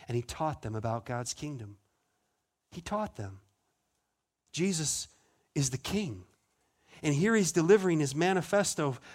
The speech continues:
for his kingdom, for God's kingdom, the kingdom of heaven. The reality is, beloved, some are in God's kingdom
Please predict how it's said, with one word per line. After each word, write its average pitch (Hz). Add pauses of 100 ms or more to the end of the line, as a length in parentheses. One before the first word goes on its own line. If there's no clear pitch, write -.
for 180
his 175
kingdom, 156
for 165 (320)
God's 196
kingdom, 156
the 143
kingdom 202
of 139
heaven. 156 (760)
The 185
reality 220
is, 208
beloved, 190
some 240 (180)
are 190
in 233
God's 214
kingdom 180